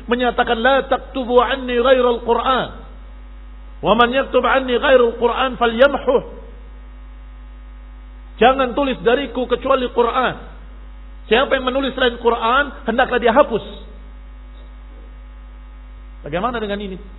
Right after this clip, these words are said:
Bukankah bertentangan? Dijawab oleh beberapa ulama bahwasanya perintah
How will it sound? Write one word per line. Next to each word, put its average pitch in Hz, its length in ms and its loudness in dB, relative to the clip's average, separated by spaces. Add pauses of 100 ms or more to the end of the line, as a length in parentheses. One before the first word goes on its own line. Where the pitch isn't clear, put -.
Bukankah 240 320 -4
bertentangan? 220 560 -6 (1700)
Dijawab 190 400 0
oleh 208 160 2
beberapa 190 480 0
ulama 170 720 -6 (300)
bahwasanya 160 1040 -2
perintah 185 880 -6